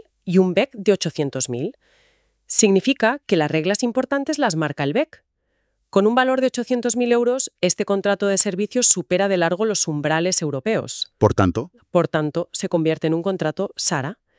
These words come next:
Speaker 1: Y eso obliga a la administración a publicarlo en el Diario Oficial de la Unión Europea y a seguir un procedimiento mucho más riguroso.
Speaker 2: Para garantizar la máxima competencia.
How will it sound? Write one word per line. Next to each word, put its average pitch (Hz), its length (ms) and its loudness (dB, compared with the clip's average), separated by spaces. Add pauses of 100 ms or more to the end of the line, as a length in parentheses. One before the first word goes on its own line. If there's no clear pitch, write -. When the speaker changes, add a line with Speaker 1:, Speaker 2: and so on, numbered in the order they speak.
(480)
Speaker 1:
Y 175 120 0
eso 190 200 2
obliga 185 320 0
a 139 40 -2
la 143 100 -2
administración 175 720 -2
a 170 80 -2
publicarlo 156 540 -2
en 220 80 0
el 185 100 0
Diario 143 240 0
Oficial 151 420 -2
de 202 60 0
la 196 100 2
Unión 147 220 0
Europea 208 540 0
y 175 140 0
a 160 40 0
seguir 151 280 -2
un 160 80 -2
procedimiento 175 680 0
mucho 190 340 2
más 147 140 -4
riguroso. 113 640 -6
Speaker 2:
Para 87 200 -2
garantizar 87 540 -2
la 92 80 2
máxima 90 380 2
competencia. 87 640 0